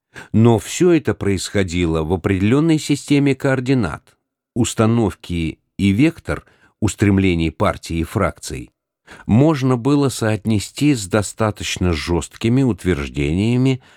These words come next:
почти научного типа. Постмодерн разрушил эти матрицы и главные центральные тексты, произвел, как говорят, их деконструкцию.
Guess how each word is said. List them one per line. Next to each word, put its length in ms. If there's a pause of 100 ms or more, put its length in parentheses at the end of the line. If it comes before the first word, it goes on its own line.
(140)
почти 440
научного 720
типа. 440 (1400)
Постмодерн 1000 (360)
разрушил 720
эти 160
матрицы 840
и 120
главные 480
центральные 600
тексты, 640 (540)
произвел, 640
как 300
говорят, 480 (100)
их 420 (380)
деконструкцию. 1300